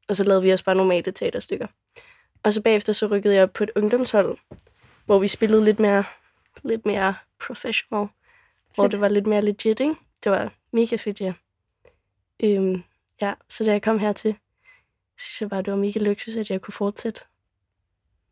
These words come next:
Speaker 2: Så du har egentlig sådan der, <coughs> sådan prøvet rimelig meget med teater før og sådan noget?
Speaker 1: Mhm.
Speaker 2: Ej, jeg er sådan, ja, okay. Ej, det er meget sejt.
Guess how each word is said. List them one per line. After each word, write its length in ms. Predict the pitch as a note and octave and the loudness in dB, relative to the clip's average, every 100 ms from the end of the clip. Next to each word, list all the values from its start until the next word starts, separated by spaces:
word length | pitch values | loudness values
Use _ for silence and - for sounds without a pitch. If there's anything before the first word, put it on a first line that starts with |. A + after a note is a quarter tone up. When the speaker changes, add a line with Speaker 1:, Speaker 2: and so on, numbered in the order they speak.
| _ _ _ _ _ _ - | _ _ _ _ _ _ 0
Speaker 2:
Så 140 | A3+ | 4
du 100 | G#3 | 6
har 80 | G#3+ | 6
egentlig 380 | F#3+ A3 A3+ G#3+ | 6 4 4 4
sådan 180 | G#3+ | 4
der, 220 | G#3 F#3+ - - _ _ _ _ _ _ _ _ | 6 6 4 -4 _ _ _ _ _ _ _ _
<coughs> 520 | - F3 C#4 - D#5 B3 - _ _ - A3 _ _ _ _ _ _ _ - | 2 4 4 2 0 0 -2 _ _ -20 -20 _ _ _ _ _ _ _ -12
sådan 240 | - G#3 | -4 -2
prøvet 280 | F#3 G#3 G3+ | 2 4 6
rimelig 220 | G3 G#3 | 4 4
meget 200 | G3 F3+ | 4 4
med 80 | F#3+ | 2
teater 260 | F#3 F#3 F#3 | -2 -2 -4
før 220 | F#3+ - | -4 -4
og 100 | - | -4
sådan 120 | - | -8
noget? 140 | G3+ G3 _ _ _ _ _ _ _ _ _ _ _ _ | -12 -12 _ _ _ _ _ _ _ _ _ _ _ _
Speaker 1:
Mhm. 320 | B3+ A#3+ A#3 E4 _ _ _ _ _ G3+ | 0 0 0 -4 _ _ _ _ _ 2
Speaker 2:
Ej, 260 | G#3+ G#3 - | 2 2 2
jeg 320 | G3 G3+ F#3 | 6 6 6
er 60 | |
sådan, 340 | A3+ - G3 - _ _ | 2 0 -2 -4 _ _
ja, 200 | F3+ F#3+ | 0 2
okay. 220 | A3 A#3+ A#3 _ _ _ _ | 0 -4 -6 _ _ _ _
Ej, 80 | G3+ | 0
det 120 | G#3+ | 2
er 40 | C4+ | 0
meget 200 | B3 B3+ | 0 -2
sejt. 260 | - - | -4 -4